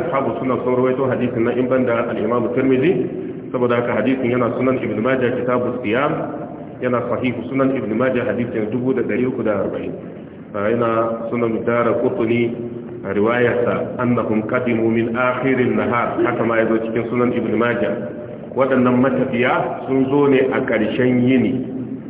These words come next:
Kun ga kenan rana ta kusa faɗuwa ma. Da yamma ne,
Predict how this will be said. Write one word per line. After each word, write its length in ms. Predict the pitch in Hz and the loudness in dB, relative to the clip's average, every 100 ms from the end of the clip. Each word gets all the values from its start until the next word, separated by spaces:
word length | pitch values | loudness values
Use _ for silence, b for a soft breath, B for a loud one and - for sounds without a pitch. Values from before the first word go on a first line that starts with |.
| - - | -10 -6
Kun 140 | 123 127 | -2 0
ga 80 | 127 | 0
kenan 480 | 120 110 113 113 117 - - - - 110 | 0 0 0 0 -4 -6 -10 -12 -8 -2
rana 380 | 123 123 123 123 | 0 2 2 2
ta 80 | 127 | 0
kusa 240 | 123 123 | 0 0
faɗuwa 400 | 120 123 104 95 85 | 0 2 2 0 0
ma. 80 | - - - - - - - | -4 -6 -10 -12 -14 -14 -2
Da 80 | 120 | 2
yamma 360 | 131 139 127 | 4 6 6
ne, 100 | 127 | 4